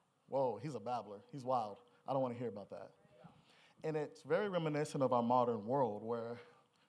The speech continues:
yeah, you can do you, but I don't wanna hear about Jesus. I don't wanna hear about religion. And they step away. And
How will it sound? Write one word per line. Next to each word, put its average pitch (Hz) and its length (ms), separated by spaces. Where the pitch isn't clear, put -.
yeah, 196 120
you 190 120
can 226 140
do 180 120
you, 135 400
but 131 280
I 139 60
don't 143 100
wanna 135 160
hear 131 140
about 104 200
Jesus. 101 500
I 131 80
don't 139 80
wanna 135 140
hear 127 200
about 107 340
religion. 107 540
And 135 120
they 135 100
step - 240
away. 143 240
And 156 160